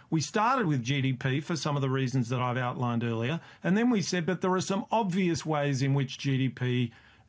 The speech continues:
doesn't tell us, uh, it doesn't give us, what we can correct this in big, ugly ways where there are big,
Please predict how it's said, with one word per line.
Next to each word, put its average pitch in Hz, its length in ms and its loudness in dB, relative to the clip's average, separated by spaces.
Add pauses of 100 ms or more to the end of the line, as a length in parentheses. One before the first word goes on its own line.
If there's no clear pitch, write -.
(180)
doesn't 170 520 2
tell 135 260 0
us, - 320 -4 (460)
uh, 120 460 0 (200)
it 160 80 0
doesn't 151 300 2
give 143 240 0
us, - 340 -2 (340)
what 175 220 2
we 233 180 2
can 202 200 2
correct 170 480 0
this 143 280 0
in 147 300 2
big, 202 460 0 (360)
ugly 165 720 0 (340)
ways 151 720 0 (720)
where 156 340 2
there 147 160 4
are 143 80 4
big, 180 420 0